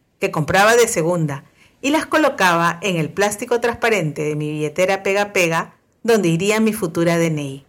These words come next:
Ahí iba notándose mi gusto por el diseño. A veces lográbamos ir a la Costa Verde. ¡Guau! Playa de arena.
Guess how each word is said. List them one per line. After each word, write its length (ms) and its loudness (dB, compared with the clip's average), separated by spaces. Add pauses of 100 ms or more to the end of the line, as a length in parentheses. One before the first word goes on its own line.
(480)
Ahí 560 -2 (300)
iba 220 0
notándose 600 0
mi 140 -2
gusto 400 -4
por 140 -2
el 120 -4
diseño. 540 -10 (240)
A 120 0
veces 460 0
lográbamos 720 2
ir 160 2
a 60 4
la 180 0
Costa 320 0
Verde. 480 0 (400)
¡Guau! 580 -2
Playa 380 -4
de 120 -4
arena. 460 -8